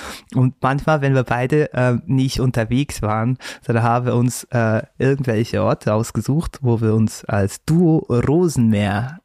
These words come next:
ähm, Konzerte organisiert haben. Genau, ähm, und das haben wir auch getan da,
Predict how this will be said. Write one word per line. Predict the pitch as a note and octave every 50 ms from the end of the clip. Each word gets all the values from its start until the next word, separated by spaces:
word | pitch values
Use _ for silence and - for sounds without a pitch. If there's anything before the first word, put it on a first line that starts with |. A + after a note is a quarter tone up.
| _ -
ähm, | A#2+ G#2+ G#2 G#2+ G#2 A#2 -
Konzerte | - - A#2 - - D#3+ F#3+ G3+ - A2+ G#2
organisiert | G#2+ A2 A2 A2 G#2 G2+ G#2+ G#2 - -
haben. | - G#2 G2 G2 G2 A#2+ - A2+ - - _ - - - - - - - - - - - - - -
Genau, | - C3 C#3+ A#2 G#2+ G#2 A#2+ A#2+ - _
ähm, | - C#3+ C3+ B2+ B2 B2 B2 A2+ - _
und | - C#3 B2+ B2 B2 A#2+ A#2+ A2+ - - - _
das | - - C#3+ C3+ -
haben | D3+ D3+ D3+
wir | C#3+ -
auch | D3+ G#3+ -
getan | - - - - A#2 A#2+ C3
da, | - G#2+ G#2+ A#2 C3+ -